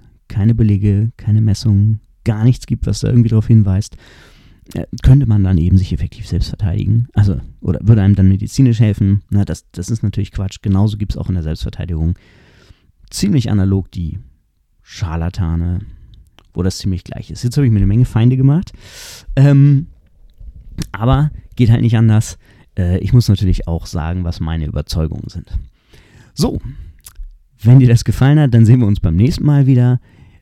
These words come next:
Ähm, schreib mir Themenwünsche, gerne melde dich bei mir, info at intense training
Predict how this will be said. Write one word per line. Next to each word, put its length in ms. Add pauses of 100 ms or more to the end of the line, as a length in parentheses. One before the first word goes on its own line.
(120)
Ähm, 360 (640)
schreib 280
mir 140
Themenwünsche, 840 (240)
gerne 300
melde 300
dich 140
bei 100
mir, 440
info 260
at 100
intense 400
training 460